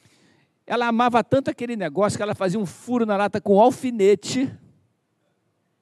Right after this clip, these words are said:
Depois vocês vão perguntar isso pra ela, que ela vai com, ela fazia um furo com alfinete.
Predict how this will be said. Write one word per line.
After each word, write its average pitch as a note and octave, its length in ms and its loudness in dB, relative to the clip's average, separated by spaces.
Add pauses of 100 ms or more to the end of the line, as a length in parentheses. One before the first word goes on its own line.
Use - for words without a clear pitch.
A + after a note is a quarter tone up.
(420)
Depois F3+ 300 -2
vocês A3+ 240 -2
vão A#3 120 -2
perguntar G#3+ 320 -4
isso F#3 120 -4
pra F#3 160 -4
ela, G3+ 100 -2
que F#3+ 60 -8
ela G3 100 -2
vai F#3+ 160 -4
com, G3+ 140 -6 (340)
ela G#3 220 0
fazia A3+ 280 2
um A3+ 40 0
furo C4+ 240 -2
com B3+ 100 4
alfinete. C4+ 920 4